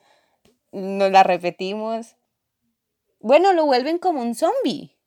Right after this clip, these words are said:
Y eso me hace pensar en cosas actuales como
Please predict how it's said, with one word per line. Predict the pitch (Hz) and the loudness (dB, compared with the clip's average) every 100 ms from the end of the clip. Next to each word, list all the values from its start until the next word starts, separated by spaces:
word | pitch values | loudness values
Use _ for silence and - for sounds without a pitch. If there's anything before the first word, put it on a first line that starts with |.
| _ _ _ _ _ _ _ | _ _ _ _ _ _ _
Y | 220 | -4
eso | 240 285 | 0 0
me | 262 | 0
hace | 277 | -2
pensar | 302 254 214 | -2 0 0
en | 208 | 0
cosas | 233 262 | -4 -4
actuales | 285 - 196 190 214 | -4 -2 -2 -2 -4
como | 262 208 - | -6 -6 -8